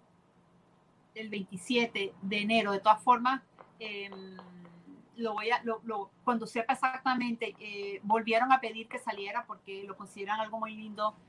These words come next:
Salió el veinticinco, el veinticuatro de diciembre y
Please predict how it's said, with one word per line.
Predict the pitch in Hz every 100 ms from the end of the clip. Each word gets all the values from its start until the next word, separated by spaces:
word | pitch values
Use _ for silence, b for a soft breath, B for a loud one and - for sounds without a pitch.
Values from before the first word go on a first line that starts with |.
| b b -
Salió | 220 202 208
el | 226
veinticinco, | 233 208 - 226 220 233
el | 196
veinticuatro | 190 190 - 214 226
de | 226
diciembre | 208 - 214 208 214 220 196
y | 190 185